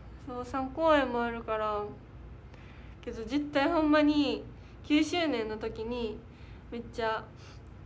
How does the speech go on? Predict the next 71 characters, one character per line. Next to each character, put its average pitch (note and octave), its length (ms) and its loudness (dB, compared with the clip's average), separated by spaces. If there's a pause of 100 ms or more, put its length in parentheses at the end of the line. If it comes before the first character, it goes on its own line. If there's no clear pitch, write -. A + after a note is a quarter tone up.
(120)
こ G#3+ 520 -6 (1040)
う、 - 20 -14
ス - 60 -14
タ B3 100 -2
ッ B3 140 0
フ - 80 -2
さ B3+ 140 0
ん A#3+ 80 -4
か A#3+ 120 0
ら A#3+ 200 4
「め A#3 120 0
っ A#3+ 40 -4
ち - 100 -6
ゃ C4+ 80 4
良 - 40 2
か C4+ 140 2
っ B3+ 80 -2
た A#3+ 100 -4
よ」 B3 220 4
っ - 20 -6
て A#3 100 -4
言 A3+ 80 -2
っ - 20 -10
て A#3 100 -4
く A#3 100 -4
だ A#3 120 -4
さ B3 140 -2
っ A#3+ 60 -6
た A3+ 120 -6
の A3 160 -6
で、 G#3+ 320 -4 (460)
な A#3+ 80 -6
ん A#3 40 -6
か A#3 120 -4
十 A3+ 120 -6
周 D4 280 2
年 A#3+ 220 2
は A3 60 2 (140)
結 C4 280 -6
構、 G#3+ 360 0 (640)
結 - 140 -12
構 A3+ 80 -2
節 D4 280 2
目 F#4 140 6
と D4 100 4
い A3+ 80 6
う A3+ 40 0
か、 G#3+ 60 -2
め A3 100 -2
っ A3+ 40 -6
ち - 100 -10
ゃ - 20 -18
キ D#4+ 140 2
リ D#4+ 100 4
の D4 120 4
い A3+ 100 4
い G#3 60 -2
十 A3 80 -6
周 C#4 300 0
年 G#3+ 240 -2
じ G#3 60 -2
ゃ G#3 40 0
な G#3 120 -4
い G#3 60 -6
で G3+ 100 -6
す G3+ 100 -12
か。 - 140 -10 (380)
だ A#3 80 -8
か A3 140 -4
ら、 G#3+ 160 0
い-、 G#3 160 -8